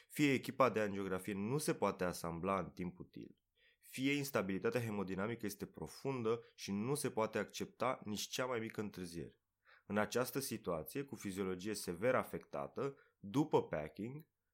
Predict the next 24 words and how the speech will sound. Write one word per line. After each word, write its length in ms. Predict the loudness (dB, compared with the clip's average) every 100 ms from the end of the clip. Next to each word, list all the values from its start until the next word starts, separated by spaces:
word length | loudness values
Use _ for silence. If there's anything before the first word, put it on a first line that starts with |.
| -4
Velmachos 600 | 2 4 6 4 2 0
recomandă 520 | 0 2 0 2 0
în 80 | -2
continuare 540 | -2 -2 0 0 2
angiografie. 760 | 0 -2 -6 -6 -10 -14 -20 _ _ _ _ -20 -20 -20 -20 -20 _ _ _ _ 2
Grupul 360 | 4 8 6
din 220 | 6 4
Denver, 460 | 4 4 2 2 0
condus 440 | 0 -2 0 -2
de 160 | 0 2
Ernest 460 | 4 2 2 -2 -2
Moore, 400 | -2 0 -2 -4 -2
are 200 | 4 6
o 60 |
atitudine 500 | 6 2 -2 -2 -2
diferită, 880 | -2 -2 0 -2 0 -4 -4 -4 -6
invocând 540 | -4 0 0 2 -2 2
tocmai 420 | 2 4 0 0
timpii 300 | -2 -2 -2
lungi 220 | -2 0
de 80 | 0
așteptare 540 | -2 -4 -4 0 0
pentru 320 | 0 -4 -2
angiografie. 800 | -2 -2 -6 -8 -8 -10 -12 -14